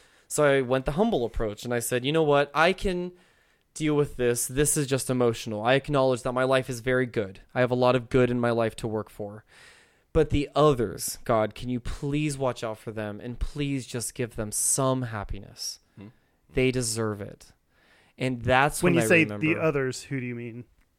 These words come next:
Speaker 1: others who are struggling with their sexuality as well.
Speaker 3: Hmm.
Speaker 2: Hmm.
Speaker 1: I felt I was strong enough to continue. At least I was trying to convince myself, 'cause again, not tempted above that which you are able. But I remember when I started thinking about that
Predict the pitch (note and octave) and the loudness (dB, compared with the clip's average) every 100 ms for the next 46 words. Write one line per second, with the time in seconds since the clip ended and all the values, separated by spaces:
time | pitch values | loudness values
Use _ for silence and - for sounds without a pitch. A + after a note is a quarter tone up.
0 | _ _ C3+ D3+ F#3 F3+ F#3 E3 C#3 C#3+ | _ _ 2 4 4 0 0 0 0 0
1 | D#3 E3+ D#3+ C#3 C3+ C3+ C3+ D#3 D3 C#3+ | 2 0 0 -2 -2 -2 -2 -4 -6 -2
2 | C#3 C#3 C#3 B2+ B2 D3 C#3+ G2+ - B2 | 0 0 0 -2 -2 -2 -2 -8 -12 -14
3 | E2 - _ _ _ _ _ _ - C3 | -14 -18 _ _ _ _ _ _ 4 6
4 | D#3 - D#3 C#3+ C#3 C#3 - - C3+ C3+ | 6 6 4 6 4 4 2 0 0 2
5 | C3+ - C3+ C#3 B2+ C3+ C3 C3 C3+ D3+ | -2 -2 -6 -6 -8 -6 -2 0 0 -2
6 | - _ C#3 C3+ C3+ D3 C3 - C#3+ C3+ | -6 _ 0 2 2 2 0 0 -2 0
7 | C3+ C3+ A#2+ B2+ D3 C#3 B2 A#2+ A2+ C#3+ | -2 -6 -6 -6 -4 -6 -4 -2 -2 -4
8 | - - A2 A#2 D3+ C3+ C#3+ _ A2+ G#2+ | -8 -8 -6 0 2 2 -2 _ -16 -12
9 | B2 A#2 C3 C3 C3+ D3 D3 D3 E3 F3 | -12 -10 -8 -4 -2 -2 -2 -2 -2 0
10 | F#3+ D#3+ D3+ D3 - - - - - _ | -2 -2 -4 -6 -18 -20 -20 -20 -20 _
11 | _ _ _ _ _ _ _ C#3 C3+ C3 | _ _ _ _ _ _ _ 0 2 2
12 | B2+ D3 E3+ F3+ F3 D#3 D#3 D3+ D3 E3 | 0 2 2 4 0 0 0 0 0 0
13 | C#3+ - G3 A#3+ G3+ D#3+ C3 A#2+ A#2 B2 | -2 -2 -2 -2 0 2 4 2 2 0
14 | A#2+ A#2 G#2+ | 2 0 -4